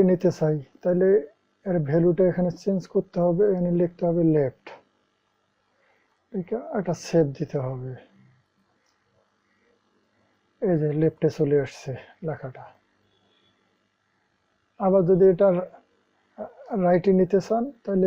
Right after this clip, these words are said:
এখানে লিখতে হবে রাইট। এই যে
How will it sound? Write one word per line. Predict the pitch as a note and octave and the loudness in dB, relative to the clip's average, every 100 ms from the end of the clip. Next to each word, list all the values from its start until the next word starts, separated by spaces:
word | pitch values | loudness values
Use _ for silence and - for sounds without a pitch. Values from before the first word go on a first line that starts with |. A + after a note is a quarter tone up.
| F3 | 0
এখানে | F3+ E3+ F3 | 0 0 0
লিখতে | F3 - F3+ | -2 -2 -2
হবে | F3+ F#3+ D3+ | 0 0 -2
রাইট। | C3+ B2+ - - - _ _ _ _ _ _ _ _ _ _ _ _ _ _ _ _ _ _ _ _ _ _ _ _ _ _ _ _ _ _ _ _ _ _ _ _ _ _ - | -4 -8 -14 -20 -20 _ _ _ _ _ _ _ _ _ _ _ _ _ _ _ _ _ _ _ _ _ _ _ _ _ _ _ _ _ _ _ _ _ _ _ _ _ _ -4
এই | G3+ | 0
যে | E3 | 2